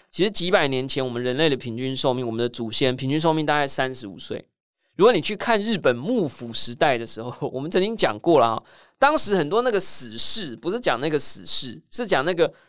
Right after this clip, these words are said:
以死亡为目的的武士，好不好？这些人呢，其实真的在街头砍杀啊，或者当忍者从房檐跳下来进行刺杀跟搏斗的时候，这些人的年龄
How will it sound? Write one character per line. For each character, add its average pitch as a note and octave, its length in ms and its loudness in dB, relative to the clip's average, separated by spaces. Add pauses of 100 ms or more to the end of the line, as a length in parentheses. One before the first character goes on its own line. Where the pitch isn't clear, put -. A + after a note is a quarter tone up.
(100)
以 A#3 180 -2
死 D#3 320 2
亡 D3 260 2
为 E3+ 140 2
目 G#3+ 240 -2
的 G3+ 240 -4
的 D3 120 2
武 A#2 200 -8
士， D3+ 400 0
好 G2+ 100 -8
不 A#2+ 60 2
好？ C3 240 2 (340)
这 A#3 140 4
些 C4 200 2
人 D#3 280 4
呢， E3+ 300 4 (200)
其 D#3+ 200 2
实 D#3+ 180 2
真 G#3+ 220 2
的 G3+ 100 6
在 F3+ 360 4
街 F3 240 4
头 C3 260 2
砍 A#2 260 -8
杀 C3 520 2
啊， A#2+ 180 2
或 E3 160 0
者 C#3 160 2
当 F#3 240 0
忍 D#3 260 4
者 C3 240 0
从 A#2+ 380 -6
房 E3+ 340 0
檐 E3+ 340 4
跳 G3+ 260 4
下 F3 240 4
来 A#2+ 260 0 (180)
进 F#3+ 240 -2
行 C3 280 -4
刺 E3+ 280 0
杀 D3+ 240 2
跟 D3+ 200 0
搏 B2+ 260 0
斗 E3 180 6
的 C3 80 4
时 B2+ 140 -2
候， B2+ 140 0
这 C4 180 -2
些 A#3+ 180 6
人 C3+ 280 4
的 D3 100 4
年 C3 300 0
龄 A2+ 200 -4